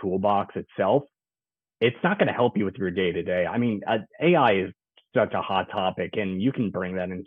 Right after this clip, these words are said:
so many different ways, but it's essentially another person on your team at that point, where I have content creators who might be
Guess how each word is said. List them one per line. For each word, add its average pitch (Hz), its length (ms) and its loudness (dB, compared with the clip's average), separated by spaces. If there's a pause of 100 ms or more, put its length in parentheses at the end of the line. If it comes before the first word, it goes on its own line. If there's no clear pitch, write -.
so 113 120 0
many 95 200 -2
different 92 260 -8
ways, 92 380 -4
but 90 240 0 (640)
it's - 120 -2
essentially 160 520 4
another 107 540 2
person 113 420 -2
on 98 160 -2
your 90 120 -6
team 143 300 4
at 95 120 -2
that 85 260 0
point, 90 260 -6
where 98 400 0 (400)
I 113 120 4
have 135 160 4
content 143 500 2
creators 98 480 0
who 104 100 -2
might 104 240 -2
be 104 140 -2